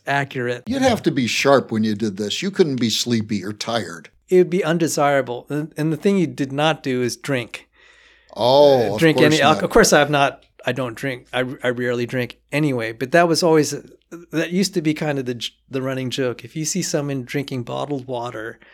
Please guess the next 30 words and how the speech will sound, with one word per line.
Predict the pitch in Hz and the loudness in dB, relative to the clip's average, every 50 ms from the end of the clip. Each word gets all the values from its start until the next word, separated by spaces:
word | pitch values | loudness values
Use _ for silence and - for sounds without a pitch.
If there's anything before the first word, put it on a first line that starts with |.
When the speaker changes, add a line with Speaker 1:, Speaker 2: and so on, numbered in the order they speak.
| _ - - - | _ -20 -20 -20
Speaker 1:
<laughs> | - - - - - - - - | -20 -20 -20 -20 -20 -20 -8 -2
that, | - 190 180 - - - - 247 - 190 | 0 2 4 4 4 6 6 6 6 6
that | - 262 | 8 8
was | 269 262 - 277 226 - | 8 8 6 6 4 4
just | - 233 - 240 - 285 | 4 2 2 2 4 4
like, | 262 - 240 240 240 | 6 6 6 4 4
no. | 254 226 240 247 220 - - - - | 6 8 8 8 8 6 2 2 6
Speaker 2:
I | 160 175 | 6 8
wonder | 190 220 233 247 220 185 | 8 8 8 8 8 8
if | - | 8
Speaker 1:
And, | 262 262 285 | 8 8 8
Speaker 2:
the | 311 302 | 8 8
Speaker 1:
and, | 311 311 | 8 8
and | 311 | 8
Speaker 2:
casino | - 294 294 311 - | 8 8 8 8 8
Speaker 1:
he | - | 10
look-, | 302 302 151 | 8 8 8
Speaker 2:
bosses | 156 160 165 - - 127 110 - | 8 6 6 6 4 2 2 4
look | 127 120 113 - | 4 4 4 4
at | 113 95 | 4 4
Speaker 1:
yeah, | - | 4
Speaker 2:
that, | 113 110 107 - - - | 2 2 2 0 -2 0
huh? | 110 156 | 4 6
Speaker 1:
oh, | 277 294 269 220 240 | 8 8 8 8 6
oh, | 277 | 6
yeah. | 277 247 240 254 254 226 196 | 8 8 8 8 8 6 4
It's | 185 - - | 4 2 2
like, | 208 190 180 190 - - - | 2 2 2 -2 -8 -10 -8
uh, | 165 165 156 156 160 156 160 - _ | -8 -8 -8 -10 -12 -14 -18 -16 _
uh, | 165 156 143 139 | -6 -6 -6 -6